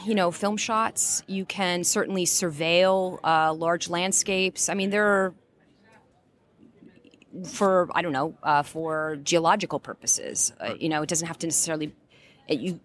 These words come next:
Speaker 1: geological purposes for oil exploration or for conservation. I don't know. I mean, it just depends, is
Speaker 2: Right.
Speaker 1: what I'm trying to say.
Speaker 2: So, um, back to Chelsea Manning.
Speaker 1: Mm-hmm.
Speaker 2: Um, have you talked to her?
Speaker 1: No, Ch-, uh, Chelsea Manning isn't allowed to talk to journalists.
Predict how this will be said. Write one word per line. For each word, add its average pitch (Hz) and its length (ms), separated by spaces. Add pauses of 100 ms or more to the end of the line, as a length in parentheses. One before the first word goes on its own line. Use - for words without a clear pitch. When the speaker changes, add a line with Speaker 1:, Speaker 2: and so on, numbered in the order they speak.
Speaker 1:
geological 170 460
purposes 170 440
for 170 140
oil 180 240
exploration 208 640
or 175 300
for 170 400
conservation. 170 640
I - 80
don't 190 140
know. 143 160 (100)
I 196 40
mean, 190 260
it - 160
just 208 180
depends, - 580 (120)
is 160 80
Speaker 2:
Right. 156 80
Speaker 1:
what 165 80
I'm 143 80
trying 139 160
to - 20
say. - 400 (560)
Speaker 2:
So, 117 340
um, 110 460 (640)
back 123 140
to 139 100
Chelsea 127 320
Manning. 127 320
Speaker 1:
Mm-hmm. - 320
Speaker 2:
Um, 104 320 (1120)
have 104 80
you 104 60
talked 139 240
to 107 80
her? 104 160 (640)
Speaker 1:
No, 190 200
Ch-, - 180
uh, 214 60
Chelsea 277 260
Manning 254 220
isn't 196 180
allowed 170 240
to 160 80
talk 156 200
to 156 80
journalists. - 720